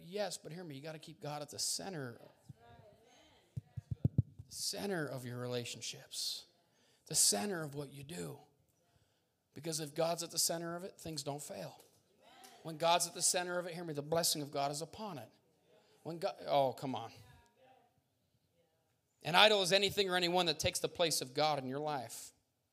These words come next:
Psalm ninety-seven, verse seven in the Passion says it like this, "Shame covers all who boast in other gods, for they worship idols." Shame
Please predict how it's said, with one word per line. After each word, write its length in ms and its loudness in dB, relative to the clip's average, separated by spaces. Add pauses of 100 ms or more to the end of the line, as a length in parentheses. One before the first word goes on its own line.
(1080)
Psalm 320 6
ninety-seven, 760 6 (600)
verse 200 4
seven 300 6
in 60 2
the 80 0
Passion 540 2
says 220 0
it 60 -4
like 260 -2
this, 320 -2 (280)
"Shame 540 10
covers 580 8 (120)
all 440 8 (180)
who 180 4
boast 520 6
in 120 4
other 200 6
gods, 600 4 (1300)
for 160 -2
they 100 4
worship 440 0
idols." 580 -2 (2250)
Shame 720 -4